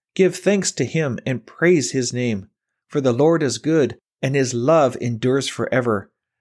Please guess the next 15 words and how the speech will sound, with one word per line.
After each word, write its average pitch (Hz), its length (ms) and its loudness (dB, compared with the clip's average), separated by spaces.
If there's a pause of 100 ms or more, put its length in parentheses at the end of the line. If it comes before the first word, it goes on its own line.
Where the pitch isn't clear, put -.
(140)
His 147 200 -2
faithfulness 180 640 0
continues 160 680 -4
through - 300 -2
all 143 260 2
generations. 123 920 -6 (280)
Psalm 139 360 0
seventy-two 156 680 -2
eighteen. 123 540 -4 (500)
Praise 185 340 2
be 165 220 2
to - 160 -10
the 120 100 -2
Lord 139 300 0
God, 135 380 0